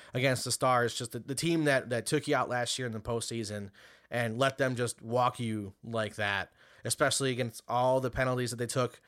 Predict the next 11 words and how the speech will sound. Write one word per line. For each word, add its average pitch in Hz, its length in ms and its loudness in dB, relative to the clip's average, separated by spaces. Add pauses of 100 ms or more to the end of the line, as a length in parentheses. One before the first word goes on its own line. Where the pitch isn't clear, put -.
(220)
all 147 120 4
the 139 200 2
undisciplined 131 600 2
penalties 104 420 -4
as 95 120 -8
well. 127 460 4 (280)
Like, 110 320 -2
and 143 120 -2
don't 170 160 6
for-, 160 100 2
you 143 140 -8